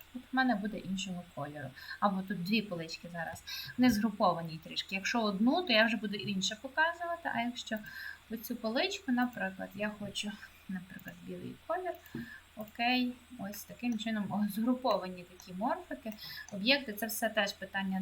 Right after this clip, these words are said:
до людини, яка це робила, от вона, м, е, закладала цю інформацію.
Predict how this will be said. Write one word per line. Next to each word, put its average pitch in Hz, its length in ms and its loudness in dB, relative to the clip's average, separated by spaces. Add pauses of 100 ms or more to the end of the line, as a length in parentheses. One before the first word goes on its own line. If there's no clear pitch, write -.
до 190 160 -4
людини, 208 440 0
яка 214 160 -6
це 240 100 -6
робила, 262 340 -2
от 262 300 -2
вона, 214 300 0 (520)
м, 190 360 0
е, 185 600 -2
закладала 208 680 -2 (120)
цю - 160 -12
інформацію. 185 680 -10